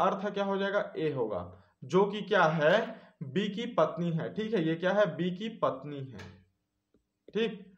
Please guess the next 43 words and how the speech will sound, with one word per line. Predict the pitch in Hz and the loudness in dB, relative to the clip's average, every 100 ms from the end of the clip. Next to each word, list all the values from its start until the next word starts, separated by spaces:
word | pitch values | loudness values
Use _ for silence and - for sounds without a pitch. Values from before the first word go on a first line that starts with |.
| _ _ _ _ | _ _ _ _
अब | - 190 170 | 0 2 4
देखिए, | 202 196 208 202 - - - _ _ _ _ _ _ _ | 2 2 0 0 -6 -18 -20 _ _ _ _ _ _ _
ए | - 190 214 | 0 2 4
गुणित | 190 190 180 | 4 4 2
बी | 135 196 | -2 -2
का | 196 185 | 2 4
अर्थ | 175 180 175 | 4 0 0
क्या | 170 | 2
है? | 170 180 - | 2 2 0
ए, | 131 110 - _ _ _ | -4 -4 -10 _ _ _
ठीक | 240 233 | -4 -2
है, | 135 - - _ _ | -2 -4 -16 _ _
ए | - 190 | 2 2
गुणित | 185 190 180 | 4 2 0
बी | 135 185 | -2 -4
का | 202 190 | 0 0
अर्थ | - 170 190 190 | 2 2 2 0
होता | 170 165 170 | 0 0 0
है | 175 175 - | 0 -2 -4
ए, | 135 117 170 - - _ _ - | -4 -4 -6 -10 -18 _ _ -6
जो | 135 196 | 0 2
क्या | 202 | 4
है? | 208 196 | 4 2
बी | 147 185 | 0 -2
का | 202 226 | 0 -2
पुत्र | 226 151 143 123 | -2 -6 -6 -6
है, | 120 | -6
तो | 143 | -4
ये | 151 | 0
हो | 180 175 | 2 2
जाएगा | 165 170 196 | 4 4 2
बी | 147 165 | 0 -4
का | 165 185 226 - - _ - | 0 0 0 -4 -16 _ -8
पुत्र। | 160 135 131 - | -8 -4 -4 -2
इस | 190 175 | -6 0
टाइप | 160 156 | 2 2
से | - | 0
इसका | 190 180 185 | -2 -2 -2
इक्वेशन | 185 160 143 170 180 | -2 -2 -4 0 0
दिया | 165 165 | 2 2
हुआ | 175 139 | 2 2
है। | 135 175 - - - - | 0 -2 -4 -12 -8 -4
तो | 180 | -2